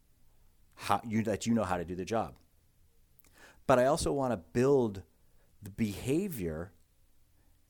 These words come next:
and the comfort level that it's okay to talk to your peers, because I want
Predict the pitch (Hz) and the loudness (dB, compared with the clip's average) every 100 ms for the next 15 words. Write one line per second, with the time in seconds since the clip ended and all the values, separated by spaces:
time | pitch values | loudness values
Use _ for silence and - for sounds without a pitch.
0 | - 110 110 - 160 - 139 104 95 95 | -6 -4 0 -2 -2 -2 -2 0 0 -2
1 | - 101 101 - 110 117 - 131 117 110 | -2 -2 -2 -4 -2 -4 -4 -2 -2 -2
2 | 104 - - 107 - - 95 90 - - | -6 -4 -2 -2 -2 -8 -6 -8 -8 -2
3 | 120 71 - - _ - - - 117 127 | -2 -2 -8 -14 _ -20 -20 -8 -2 0
4 | 110 - - _ _ _ _ - _ - | 2 0 -6 _ _ _ _ -20 _ -4
5 | 123 147 175 151 127 120 120 | -2 2 2 2 2 2 0